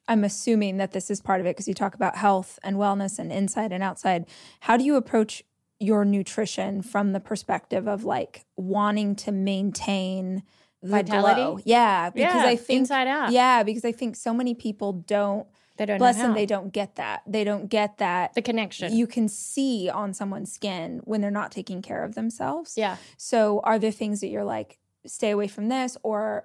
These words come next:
Speaker 1: "I make sure I have a lot of this in anything I'm eating because it's really good for skin," or
Speaker 2: Oh, I love
Speaker 1: Yeah.
Speaker 2: talking about this, and I could talk about it forever.
Speaker 1: <laughs>
Speaker 2: So in the mornings, I like to start my day with water with lemon.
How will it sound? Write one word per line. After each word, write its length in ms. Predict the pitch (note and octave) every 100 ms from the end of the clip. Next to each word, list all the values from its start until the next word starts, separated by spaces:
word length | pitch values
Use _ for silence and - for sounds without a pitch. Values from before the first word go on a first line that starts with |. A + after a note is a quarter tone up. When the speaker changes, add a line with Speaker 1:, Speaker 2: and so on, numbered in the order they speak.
| A3
Speaker 1:
"I 80 |
make 340 | A3 G#3 G#3+ G#3
sure 220 | - G#3
I 40 |
have 140 | G3+ G3+
a 60 |
lot 320 | F#3+ G3 A3+ G#3
of 120 | G3
this 240 | G3+ - -
in 460 | G3+ F#3+ F#3+ F#3+ -
anything 380 | G#3+ G#3 G3+ G3
I'm 140 | G#3
eating 220 | B3+ B3+
because 220 | A#3 G3+
it's 160 | G3+ -
really 200 | G3 F3+
good 260 | F#3+ F#3 F#3+
for 480 | - - - - - _ _ _
skin," 460 | - A3 G3 F#3+
or 280 | F#3+ - - _ -
Speaker 2:
Oh, 100 | G#3+
I 100 | G#3
love 220 | F#3 F#3 F3+
Speaker 1:
Yeah. 80 |
Speaker 2:
talking 260 | G3 F#3 F#3+
about 200 | F#3 E3+
this, 240 | F3 F3+ -
and 80 |
I 80 | F#3
could 140 | - F#3
talk 160 | F#3 -
about 180 | F#3
it 60 | -
forever. 400 | G3+ G3 F#3+ F#3+ -
Speaker 1:
<laughs> 380 | B3 - G#3 _ _ -
Speaker 2:
So 400 | - A3+ A3 G#3+
in 120 | G#3 G#3
the 60 |
mornings, 760 | G#3+ B3 B3+ B3+ B3 B3 A#3+ - A3
I 100 | A3
like 220 | G#3 G3+
to 60 |
start 260 | - G#3+ G3+
my 120 | G3+
day 360 | G3+ G3+ F#3+ F#3+
with 280 | F#3+ G3 F#3+
water 440 | G3 G3 G3 F#3+
with 260 | F#3+ F#3+ F#3+
lemon. 540 | F#3+ F#3+ G#3 B3+ D4+